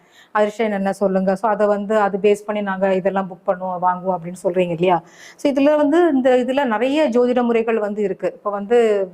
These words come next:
தீயோக கரணம் வந்து நம்ம குருஜி சௌபாக்கியம், ஆ, மணிவண்ணன் ஐயாவோட முறை. அவரோட முறையில வந்து நம்ம பார்த்தோம்னா இது வந்து ஒரு டிஃப்ரெண்டாவே இருக்கும். இது வந்து நம்ம அந்த முறைக்கும் இந்த முறைக்கும்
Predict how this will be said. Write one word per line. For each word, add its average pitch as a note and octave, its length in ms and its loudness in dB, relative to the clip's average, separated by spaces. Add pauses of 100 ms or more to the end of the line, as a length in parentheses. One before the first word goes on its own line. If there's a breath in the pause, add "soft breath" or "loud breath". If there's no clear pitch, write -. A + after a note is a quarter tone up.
(140)
தீயோக A#3 360 0
கரணம் A3+ 400 -4 (400 soft breath)
வந்து A3 260 0
நம்ம A3 220 -2
குருஜி G#3+ 420 0
சௌபாக்கியம், A3 480 0
ஆ, F#3+ 400 0
மணிவண்ணன் G3+ 400 -2
ஐயாவோட G3 460 2 (100)
முறை. G3+ 300 -2 (420 soft breath)
அவரோட C4 300 2
முறையில A#3+ 320 0
வந்து A#3+ 180 -2
நம்ம A#3 220 -4
பார்த்தோம்னா A3 380 -2
இது B3+ 80 0
வந்து B3 220 0
ஒரு A#3 180 -2
டிஃப்ரெண்டாவே B3 560 -2
இருக்கும். A3+ 340 -4
இது F#3+ 120 -10
வந்து G3+ 300 -4
நம்ம G#3 260 -2
அந்த G#3+ 360 -2
முறைக்கும் B3+ 340 0
இந்த A3+ 180 -6
முறைக்கும் A3+ 420 -2